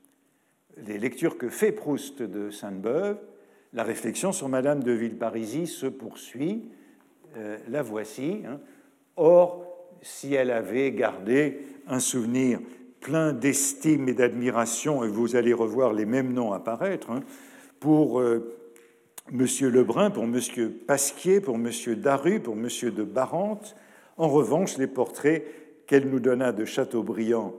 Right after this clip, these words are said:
Balzac, de Vigny, d'ailleurs délicieux de malice et d'esprit, étaient fort loin d'être flatteurs. Elle leur trouvait précisément le genre de défaut que je trouvais à Ragueneau,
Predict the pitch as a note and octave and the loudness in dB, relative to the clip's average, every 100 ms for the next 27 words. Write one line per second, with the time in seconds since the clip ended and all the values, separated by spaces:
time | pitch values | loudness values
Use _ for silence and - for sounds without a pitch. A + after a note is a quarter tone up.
0 | - - _ _ _ A2+ B2 G#2+ A#2+ A#2 | -16 -20 _ _ _ -2 0 0 0 -2
1 | A2+ F#2 D3 G#2+ G#2 A#2+ F3+ G#3+ - - | -2 0 0 0 -2 -2 -2 -2 -8 -20
2 | - - C3 D3 B2 C3+ C3 C3+ - - | -16 -2 2 4 4 2 0 -2 -4 -2
3 | C#3+ A2 A2 G#2 G2 C3 F#3 F3 F3 - | -2 0 -2 -2 -4 0 2 2 0 -2
4 | - - G3 B2 A2+ - - - D3 E3 | -6 -6 -4 -2 -4 -6 -8 -4 -4 -4
5 | - - - - A#2 A#2+ A#2 - C#3 A2 | -14 -20 -20 -8 -6 -4 -6 -2 -2 0
6 | A2+ C#3+ A2+ A2 A#2 A2 - F#2+ - A2 | -2 -2 -2 -4 -6 -8 -8 -8 -6 -4
7 | B2 - - B2 A2 G#2+ - A2 G#2 - | -6 -10 -16 -6 -4 -4 -6 -8 -6 -6
8 | D3+ C3+ A2+ A2 A2+ B2 G#2 G#2 C#3 C3 | -6 -4 -4 -4 -2 -4 -4 -6 -4 -4
9 | G2+ G#2 A#2+ D#3 - B2+ C#3 - - - | -4 -4 0 0 2 0 0 -4 -18 -20
10 | - _ - C#3 B2+ D3+ - - B2 G#2 | -20 _ -4 -2 0 -2 -4 -8 -6 0
11 | C3+ D#3 - B2 C3+ C#3 - - - _ | 0 0 -4 -4 -2 -2 -8 -20 -20 _
12 | _ _ _ _ _ _ _ - G#2 C#3+ | _ _ _ _ _ _ _ -10 2 4
13 | C3 G#2 A2 A2 A2+ | 4 2 -2 -2 -2